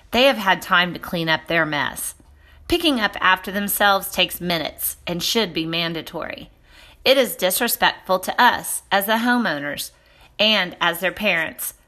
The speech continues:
to leave the lawn unmowed, the bathroom a disaster, and the bedroom a mess. It is a privilege for our children and young adults to have a safe, nice place to live and material things to enjoy. They need to take care of the things they've been given,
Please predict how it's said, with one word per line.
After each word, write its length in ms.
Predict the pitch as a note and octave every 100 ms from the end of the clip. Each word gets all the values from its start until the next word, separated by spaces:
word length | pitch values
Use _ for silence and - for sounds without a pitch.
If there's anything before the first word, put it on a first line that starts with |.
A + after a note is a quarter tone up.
| _
to 100 | -
leave 300 | F3+ F3 E3+
the 120 | D3 D#3
lawn 300 | E3 F3+ G#3+
unmowed, 680 | G#3+ G#3+ G#3+ G#3+ G#3 G#3+ G#3 - -
the 100 | -
bathroom 500 | - F3 G3 - A3
a 60 | G#3
disaster, 960 | G3+ F#3+ G#3 G3 G3+ - G3+ G3 F#3+ F#3+ - _
and 180 | F3 F3
the 60 | D#3+
bedroom 440 | E3 E3 E3+ F3+
a 60 | F3
mess. 460 | E3 D3 D3+ - - _ _ _ _ _ -
It 120 | G#3+
is 120 | G#3+
a 80 | F3+
privilege 640 | - - G3+ F#3 E3 D#3+
for 120 | - -
our 180 | E3
children 480 | E3 - E3+ E3 E3
and 160 | E3 E3
young 220 | F3 E3+
adults 480 | E3 E3+ D#3 - - - - _
to 120 | G#3+
have 200 | G#3+ F#3+
a 100 | E3+
safe, 520 | - G#3 G3+ A3 - _ _
nice 340 | F3+ F3+ F#3+ F#3+
place 280 | F3+ F3
to 140 | F3 F#3
live 420 | D#3+ D#3 D3+ D3 _
and 160 | G3 F#3
material 460 | F#3 - G3+ F#3+
things 380 | E3+ - E3 E3
to 120 | -
enjoy. 480 | E3+ E3 E3 D3 D#3 - _ _ _ _ - _ _
They 160 | B3 C#4
need 240 | C#4+ A#3
to 100 | F#3
take 240 | G3+ F#3
care 240 | - G#3+ G3+
of 140 | F3+
the 80 | E3
things 320 | D#3+ E3+ F3
they've 200 | F3+ F#3
been 200 | E3+ F3+
given, 380 | E3 D3 D3 -